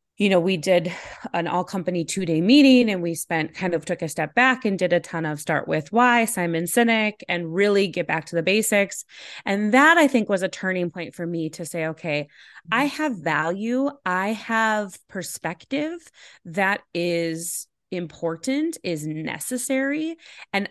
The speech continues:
Speaker 1: I need to vocalize it much more frequently. I need to have a more physical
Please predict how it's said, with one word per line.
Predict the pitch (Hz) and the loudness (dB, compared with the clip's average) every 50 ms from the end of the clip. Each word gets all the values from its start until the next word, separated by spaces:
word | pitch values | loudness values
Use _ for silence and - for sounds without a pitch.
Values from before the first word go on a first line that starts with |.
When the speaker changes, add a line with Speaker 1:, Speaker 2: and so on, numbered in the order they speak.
| - - | -4 -2
Speaker 1:
I | 190 196 202 208 | 0 0 0 0
need | 208 208 208 190 - | -2 -2 -4 -6 -6
to | - 185 | -8 -8
vocalize | 165 151 165 165 160 - 160 160 151 143 147 151 143 156 | -6 -4 -6 -6 -6 -6 -6 -4 -4 -2 -2 -4 -4 -4
it | 156 - - | -6 -6 -6
much | 151 151 160 165 175 180 170 170 - - - | -6 -8 -6 -4 -2 -2 -4 -4 -6 -10 -8
more | 170 160 151 | -8 -8 -8
frequently. | - - 165 147 - 160 - 160 147 | -8 -10 -10 -8 -8 -8 -8 -8 -6
I | 147 151 165 | -6 -6 -6
need | 175 175 175 175 156 | -6 -6 -6 -8 -8
to | - 180 170 | -10 -12 -10
have | 143 170 165 165 160 180 - - | -8 -6 -6 -6 -6 -8 -10 -10
a | 175 170 | -8 -8
more | 170 165 165 151 147 | -6 -6 -6 -6 -8
physical | - - 156 160 - 151 - - 151 151 151 151 151 151 | -10 -12 -14 -14 -14 -14 -12 -8 -8 -6 -6 -6 -6 -8